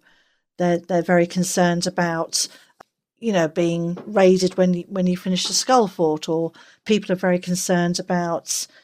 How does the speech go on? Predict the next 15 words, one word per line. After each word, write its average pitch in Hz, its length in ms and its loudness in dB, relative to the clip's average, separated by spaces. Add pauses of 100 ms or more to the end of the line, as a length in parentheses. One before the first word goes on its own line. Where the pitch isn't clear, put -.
(340)
um, 180 500 4
being 185 220 -2
spawn 240 400 2
camped, 151 600 -6
you 190 120 -6
know, 165 180 -2
or 165 240 2
being 185 220 0
thrown 196 340 0
in 185 120 2
the 180 80 0
brig, 185 360 2
or, 170 220 0 (400)
you 175 80 -6
know, 143 180 -10